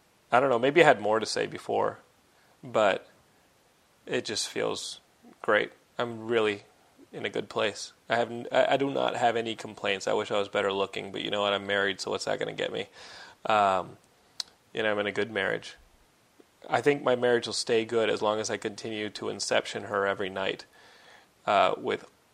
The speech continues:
with really bad dreams. So when she wakes up, being with me just seems like an amazing thing.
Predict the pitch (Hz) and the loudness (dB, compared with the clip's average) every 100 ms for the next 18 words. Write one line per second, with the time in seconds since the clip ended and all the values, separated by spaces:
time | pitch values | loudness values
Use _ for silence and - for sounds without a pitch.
0 | _ _ - 110 - 110 110 107 101 101 | _ _ -6 -6 -4 -2 -2 0 2 2
1 | 101 104 101 101 95 - 110 107 101 117 | 2 0 -2 -2 -2 -4 -4 -6 -6 -2
2 | 110 107 - 110 113 - _ _ _ _ | 0 0 2 2 2 0 _ _ _ _
3 | _ _ _ - 123 113 101 98 104 101 | _ _ _ -2 -2 -2 -6 -4 -4 -2
4 | - 101 - 110 101 98 90 - - 113 | -4 -4 -4 -6 -4 -4 -6 -14 -12 -8
5 | 101 101 101 98 101 95 107 98 | -4 0 0 -2 -6 -4 -2 -2